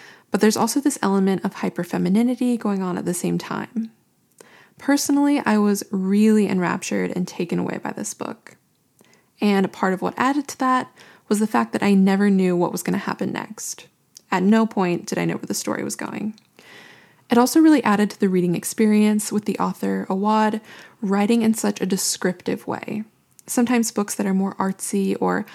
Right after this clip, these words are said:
push the limits of their genre tend to be really vague, but that wasn't the case here, which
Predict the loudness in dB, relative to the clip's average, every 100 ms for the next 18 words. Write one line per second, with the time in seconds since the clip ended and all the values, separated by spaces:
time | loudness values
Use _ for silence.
0 | -20 _ -4 -4 -2 0 0 0 -4 -2
1 | -2 -2 0 0 0 -2 -2 -2 -2 -4
2 | -4 -4 -4 -4 -4 -4 -4 -6 -10 _
3 | -2 -2 -4 -4 0 2 2 0 -4 -10
4 | -8 -8 -10 -12 _ _ -4 -2 -4